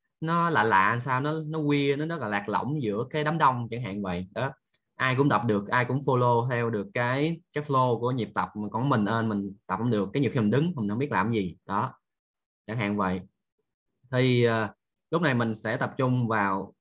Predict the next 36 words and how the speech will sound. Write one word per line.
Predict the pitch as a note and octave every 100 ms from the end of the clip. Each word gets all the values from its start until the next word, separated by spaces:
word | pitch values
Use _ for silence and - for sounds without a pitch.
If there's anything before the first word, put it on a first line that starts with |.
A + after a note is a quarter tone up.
| -
một | G#2 G2+
người | A2 G#2
để | G2
mình | B2+
hướng | B2 C#3+
dẫn | C#3 C3
nhanh | C3 A#2+
cho | A2+
họ, | G2 F#2+
hoặc | F#2
là | F#2+ F#2 F#2
chú | C#3
ý | C#3+
những | C#3+ A#2
cái | C3
gì | G2+
đó | G2 A2+ D3
xong | B2+ A2
rồi, | G#2+ G2+
hoặc | F#2+ A2+ -
là | A#2 A2 F#2+ - -
có | D#3+
thể | B2
hướng | D3 F3
dẫn | B2+ G2+ C#3
những | B2
kỹ | B2+
thuật | C#3 G2 - _ _ -
sâu | C#3 C#3+
hơn | D3 C3+ C3 B2+ - _ _
trước | D#3+ G3 G#3
hoặc | G#2
là | G2+
sau | - C#3
buổi | B2 C#3+
tập | G#2+